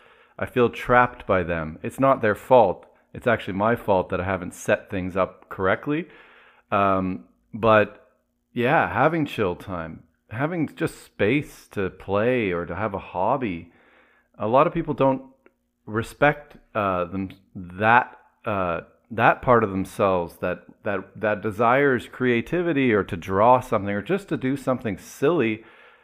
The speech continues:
that do-, isn't technically productive, like drawing a mandala or something,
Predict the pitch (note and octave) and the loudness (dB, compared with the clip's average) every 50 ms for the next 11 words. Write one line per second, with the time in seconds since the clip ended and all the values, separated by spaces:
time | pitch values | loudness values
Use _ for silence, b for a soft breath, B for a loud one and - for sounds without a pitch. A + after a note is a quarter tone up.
0 | B B _ A#2 A#2 G2+ - - _ C3 C3+ D3+ - - C3 D3+ D#3 D3+ E3 C#3 | B B _ -2 -2 -2 -4 -6 _ 2 2 2 2 0 0 0 2 2 0 -2
1 | B2+ - - - - D3 - - - C3+ A#2+ - A#2+ A#2 A2+ - - A2 G2+ A2+ | -2 -4 -10 -2 -2 0 0 0 -4 -6 -6 -4 -2 -2 -2 -2 -4 -2 2 2
2 | B2+ E3 - - - G2 F#2 F#2 - b b b b b b b b b _ G2+ | 2 2 0 0 -2 -2 -2 -2 -6 b b b b b b b b b _ -6
3 | G2+ E2+ - G#2 G#2+ A2+ C3 C#3+ C#3+ C3+ B2+ A#2+ A#2+ A2+ G#2+ F#2+ G2 G2 G#2+ A2+ | -6 -4 -2 0 2 4 4 4 4 2 2 2 2 0 2 2 4 4 4 4
4 | G#2+ F#2+ F2 E2+ E2 E2 D#2 - - F#2 E2+ D#2 - E2+ D#2 D#2+ | 2 0 -2 -2 -4 -6 -8 -8 -8 -8 -8 -8 -10 -10 -12 -12